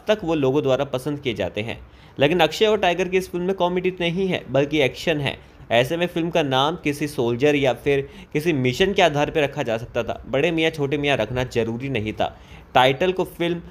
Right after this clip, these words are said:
पूरे तरीके से रिप्रेजेंट ही नहीं कर पाती है। ये भी एक कारण है कि दर्शकों को इस फिल्म से उम्मीदें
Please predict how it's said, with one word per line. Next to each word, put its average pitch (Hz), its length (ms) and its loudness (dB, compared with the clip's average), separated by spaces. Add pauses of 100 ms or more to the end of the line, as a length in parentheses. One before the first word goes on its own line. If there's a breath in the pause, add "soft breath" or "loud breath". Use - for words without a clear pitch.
(180 loud breath)
पूरे 165 200 4
तरीके 151 320 2
से 156 140 0
रिप्रेजेंट 139 520 2
ही 165 120 -2
नहीं 113 220 0
कर 104 140 0
पाती 98 300 -4
है। 110 160 -4 (340 loud breath)
ये 143 140 4
भी 151 140 0
एक 117 200 0
कारण 127 300 2
है 135 120 0
कि 117 140 -4
दर्शकों 117 480 -2
को 117 220 -4
इस 131 200 -6
फिल्म 165 180 0
से 160 160 0
उम्मीदें 131 460 -2